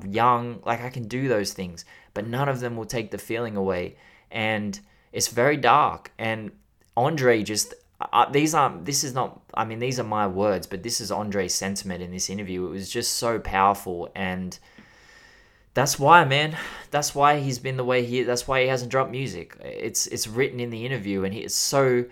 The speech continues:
uh, Rick Rubin is a great interviewer, unbelievable. I, I did not expect that from him, and, um, Andre reveals it all in that interview, and he's going through some real shit, some real dark shit, and, uh, the scary thing to me was when I spoke about them performing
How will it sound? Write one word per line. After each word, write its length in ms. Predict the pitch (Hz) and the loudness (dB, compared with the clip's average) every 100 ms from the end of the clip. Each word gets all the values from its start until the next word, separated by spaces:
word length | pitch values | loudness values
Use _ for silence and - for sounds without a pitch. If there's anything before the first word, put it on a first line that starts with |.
| - - - | -16 -8 -2
uh, 160 | 147 - | 0 0
Rick 300 | 127 180 180 | -2 0 4
Rubin 240 | 196 165 | 4 2
is 140 | 107 | -4
a 40 | 101 | -4
great 220 | 113 117 | 0 0
interviewer, 420 | 110 110 85 78 | -2 -8 -8 -8
unbelievable. 800 | - 131 151 107 127 104 87 78 | -2 -2 0 0 -2 -6 -10 -2
I, 240 | 107 110 - | 2 2 2
I 160 | 104 117 | 0 0
did 240 | 117 110 | -4 -8
not 140 | 117 120 | -6 -6
expect 400 | - 120 123 - | -6 -6 -6 -4
that 260 | 85 - | -4 -4
from 220 | - 95 | -10 -10
him, 300 | 92 92 101 - _ _ _ - | -8 -8 -10 -14 _ _ _ -10
and, 300 | 107 101 101 | -6 -4 0
um, 200 | 101 98 | 0 0
Andre 280 | 117 127 120 | -6 0 0
reveals 420 | 107 98 117 107 | -2 -4 -6 -4
it 80 | 104 | -2
all 180 | 113 101 | -2 -2
in 100 | 92 | -4
that 180 | 95 | -4
interview, 400 | 98 104 92 90 | -6 -6 -8 -8
and 300 | 90 90 82 - _ _ _ _ _ - - | -6 -8 -12 -18 _ _ _ _ _ -14 -8
he's 220 | 127 135 | -6 -2
going 260 | 139 139 135 | -2 -2 -2
through 160 | 123 | -4
some 220 | 120 95 95 | -4 -6 -4
real 180 | 113 104 | -4 -4
shit, 460 | - 113 87 - - | -4 -4 -6 -10 -16
some 240 | - 98 | -10 -6
real 180 | 107 117 | -2 -2
dark 400 | 98 101 101 101 | 2 4 4 2
shit, 420 | - 101 95 - _ _ _ _ - | -4 -4 -6 -10 _ _ _ _ -6
and, 400 | 101 98 95 92 | 0 0 0 0
uh, 440 | 95 92 92 90 - | 2 4 4 2 0
the 100 | 120 | -8
scary 460 | 104 - 147 170 175 | -4 -2 2 4 2
thing 200 | 156 127 | -2 -8
to 120 | 123 | -6
me 180 | 123 127 | -2 0
was 160 | 104 | -2
when 160 | 101 110 | -4 -2
I 120 | 107 | -2
spoke 340 | - - 120 104 | -2 0 -2 0
about 260 | 101 98 | 0 2
them 180 | 104 98 | 0 -4
performing 680 | 98 - 107 110 95 87 | -8 -8 -6 -4 -6 -8